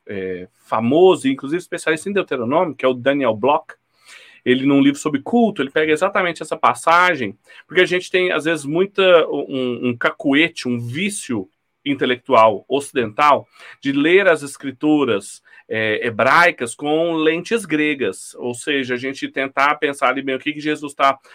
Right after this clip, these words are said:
fazendo ali, o que que Deus está, é, revelando ali com Moisés, uma declaração grega padrão, né, que existem, ah, determinadas faculdades e separar cada uma delas. Mas a gente não pode se esquecer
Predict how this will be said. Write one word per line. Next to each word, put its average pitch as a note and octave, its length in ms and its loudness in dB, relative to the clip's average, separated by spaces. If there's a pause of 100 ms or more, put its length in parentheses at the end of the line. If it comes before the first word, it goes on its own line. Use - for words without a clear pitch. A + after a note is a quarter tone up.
(120)
fazendo C3 640 0
ali, C#3 400 0
o A#2+ 80 -6
que C#3 200 -4
que C#3+ 340 -2 (180)
Deus C#3+ 320 0
está, C3 440 2
é, A#2 220 2
revelando C3 720 0
ali B2+ 400 -2
com C3 180 -8
Moisés, B2+ 580 0 (260)
uma C#3+ 100 2
declaração D#3 640 0
grega D3+ 440 0
padrão, C#3 560 0
né, D3+ 220 -2
que A#2+ 260 -8
existem, B2 520 -4 (200)
ah, - 180 -6
determinadas A#2 580 -4
faculdades C3+ 920 2
e B2+ 80 -10
separar C3+ 440 -2
cada D3 240 -6
uma C#3 140 -4
delas. A2 420 -8 (360)
Mas D#3+ 100 -6
a F3+ 40 4
gente F#3 100 2
não F#3 80 -2
pode E3+ 240 2
se F#3 100 -6
esquecer D3 720 -2